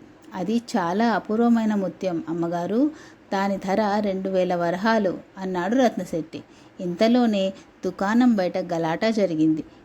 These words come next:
ఇద్దరు మనుషులు కత్తులు దూసి భయంకరంగా పోట్లాడుకోసాగారు. జనం గుమిగూడారు. రత్నశెట్టి కూడా దుకాణం బయటికి వచ్చి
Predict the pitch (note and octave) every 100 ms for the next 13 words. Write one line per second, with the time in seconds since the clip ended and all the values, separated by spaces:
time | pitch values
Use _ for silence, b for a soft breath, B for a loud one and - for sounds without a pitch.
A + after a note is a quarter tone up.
0 | - G3 G#3 C4 B3 F#3+ E3 - F3 G#3+
1 | G3+ E3+ - B3 A3+ F#3+ F3+ A3 G3 F#3
2 | G#3 A3 G3+ G3 G3 B3 B3 G3+ G3+ F#3
3 | F3+ F#3 F3 D#3+ D#3 D#3+ D3 - - -
4 | B B B B G#3+ G3+ G3 G#3 G#3 A#3
5 | A3 G3+ G#3+ G#3+ G3+ E3+ E3 - B B
6 | - F3+ A3+ A#3 B3 B3 A#3 G3 F3 G#3
7 | G#3+ G3 G3+ A3+ A3+ G3+ F#3+ - F#3 F3+
8 | - D4+